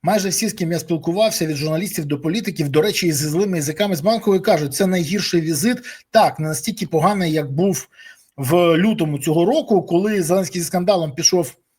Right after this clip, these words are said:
з, е, Білого дому, але дуже поганий. Бо спілкування з Трампом пішло геть не за планом Зеленського. Він знову сподівався вішати Лукшину, не вдалося.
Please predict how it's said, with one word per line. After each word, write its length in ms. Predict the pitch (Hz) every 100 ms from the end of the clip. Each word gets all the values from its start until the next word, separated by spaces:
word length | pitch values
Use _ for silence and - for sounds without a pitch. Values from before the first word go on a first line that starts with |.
| _ _ _ _ _ - -
з, 260 | 131 107 123
е, 680 | 165 165 160 160 156 156 143 127 _ _ _ _ _ _ _ _ _ _ _ _ _
Білого 300 | 180 156 160
дому, 480 | 175 294 220 143 - _
але 180 | 131 139
дуже 300 | 123 185 131
поганий. 420 | 127 101 104 - _ _ _ - - -
Бо 100 | 143
спілкування 580 | 175 175 185 247 202
з 80 | 170
Трампом 480 | - 214 226 214 196
пішло 380 | 175 - 190 180
геть 360 | 139 196 233
не 80 | 220
за 120 | 170
планом 380 | 151 196 196 185
Зеленського. 520 | 156 214 226 143 147
Він 120 | 156 151
знову 480 | 135 185 247 330
сподівався 840 | 294 277 196 180 190 254 - 262 175
вішати 440 | 160 220 233 226
Лукшину, 540 | 208 196 - 214 180
не 220 | 139 156 208
вдалося. 640 | 185 196 185 123 -